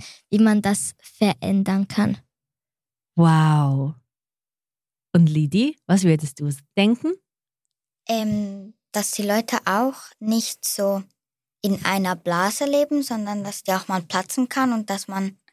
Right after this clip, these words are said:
Speaker 3: viel mehr Sachen reinlassen kann.
Speaker 2: Hm, wenn ich euch jetzt so fragen darf, wie würdet ihr in eurem Podcast Law of Attraction beschreiben?
Speaker 1: Alles, was man denkt, das kommt auch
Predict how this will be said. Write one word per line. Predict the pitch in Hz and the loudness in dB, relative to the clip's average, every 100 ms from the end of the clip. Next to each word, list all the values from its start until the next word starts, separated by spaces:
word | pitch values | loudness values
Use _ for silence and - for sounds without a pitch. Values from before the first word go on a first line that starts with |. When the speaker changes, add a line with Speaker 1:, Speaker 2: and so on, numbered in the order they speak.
| _ | _
Speaker 3:
viel | - 240 226 | -2 0 2
mehr | 214 214 | 2 0
Sachen | 226 - 202 - 220 214 - | -2 -4 -6 -6 -12 -12 -6
reinlassen | 196 196 196 208 - 196 | -4 -2 -4 -4 -6 -12
kann. | 190 180 180 190 _ _ _ _ _ _ _ _ _ _ _ _ | -12 -14 -14 -16 _ _ _ _ _ _ _ _ _ _ _ _
Speaker 2:
Hm, | 370 196 127 123 _ _ _ - | 2 2 0 -10 _ _ _ -2
wenn | 349 | 0
ich | 403 | 2
euch | 302 247 | 0 0
jetzt | 220 | -2
so | 202 | -4
fragen | - 156 135 143 | -8 -6 -6 -8
darf, | - - - _ _ _ | -10 -12 -16 _ _ _
wie | 349 403 | 0 0
würdet | 285 247 208 185 175 | 0 0 0 -6 -4
ihr | 165 - | -6 -4
in | 170 | -4
eurem | - 170 160 156 | 2 2 2 -2
Podcast | - 135 127 - 202 247 - - _ _ _ | -2 -4 -4 -2 0 0 -2 -12 _ _ _
Law | 285 330 349 | 2 2 0
of | 311 - | -4 -6
Attraction | - 185 156 - 220 233 - | -6 -4 -4 -4 -4 -2 -2
beschreiben? | - - 131 - 120 - _ _ _ _ _ _ _ _ _ _ _ _ _ _ _ _ - - | 0 0 0 -2 -6 -8 _ _ _ _ _ _ _ _ _ _ _ _ _ _ _ _ -10 -2
Speaker 1:
Alles, | 247 269 262 | 0 0 -2
was | 220 208 - | -4 -2 0
man | 202 196 | 2 2
denkt, | 202 214 254 - | 2 2 2 0
das | 202 202 - | 0 0 -4
kommt | - 214 226 - 269 | -4 2 2 2 0
auch | 277 294 | 2 0